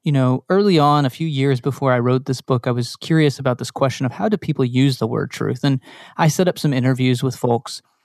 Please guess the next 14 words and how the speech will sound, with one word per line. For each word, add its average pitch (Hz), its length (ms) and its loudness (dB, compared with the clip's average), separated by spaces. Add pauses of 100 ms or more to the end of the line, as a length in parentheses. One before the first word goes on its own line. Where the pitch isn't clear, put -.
(120)
and 185 120 4
just 190 180 2
said, 180 180 2
"Hey, 190 200 0
just 208 240 -2
let's - 180 -4
talk 214 220 -2
about 160 320 -2
truth." 127 400 -2
Not, 165 260 0 (140)
it, 160 180 -2
they 165 100 4
were 170 140 4
just 151 340 -2